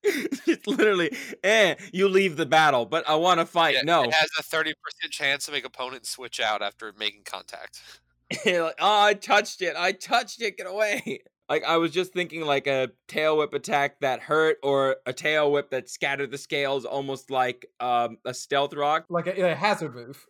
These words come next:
Speaker 1: Yeah, make it, it's a physical hazard move. Like, that's how I would do it. Again, I like picking things that make for competitive to be even worse <laughs> or more dangerous. <laughs>
Speaker 3: What if it hit it and then the tail, like, ex-, it was a one-time move and the tail exploded?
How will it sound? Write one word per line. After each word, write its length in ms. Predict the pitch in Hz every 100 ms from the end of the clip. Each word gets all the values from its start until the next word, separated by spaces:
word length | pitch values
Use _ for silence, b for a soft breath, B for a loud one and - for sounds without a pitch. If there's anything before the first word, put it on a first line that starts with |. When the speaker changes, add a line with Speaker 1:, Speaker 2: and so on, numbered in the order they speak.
| _
Speaker 1:
Yeah, 220 | 226 226 165
make 180 | 175 185
it, 100 | 170
it's 160 | 170 180
a 100 | 165
physical 540 | - 185 156 175 165
hazard 440 | 156 160 135 113
move. 320 | 101 82 71 101 127 _
Like, 100 | 123
that's 160 | 156 165
how 140 | 143
I 100 | 131
would 120 | 120 101
do 120 | 107
it. 100 | 143
Again, 180 | 180 156
I 200 | 180 196
like 200 | 208 175
picking 380 | 156 170 165 151
things 280 | 160 151 147
that 140 | 147
make 300 | 143 143 - b b -
for 100 | 147
competitive 540 | 151 139 165 156 147
to 80 | 127
be 120 | 131 143
even 240 | 135 123
worse 360 | 127 131 - - 120 _
<laughs> 160 | _
or 100 | 131
more 220 | 143 165
dangerous. 640 | 156 226 190 123 123 - -
<laughs> 100 | 202 - _ _
Speaker 3:
What 260 | 143 185
if 160 | 202 214
it 160 | 180
hit 280 | - - 185
it 260 | 156 127 _
and 160 | 147 143
then 160 | 139
the 120 | 135 131
tail, 440 | - 156 151 147
like, 360 | 135 127 127 -
ex-, 240 | 127 -
it 80 | -
was 140 | 160 156
a 80 |
one-time 640 | 147 160 165 - 143 139 127
move 340 | 127 123 127 -
and 120 | 135
the 80 | 131
tail 540 | - 147 143 135 131
exploded? 720 | 131 - - 135 123 110 117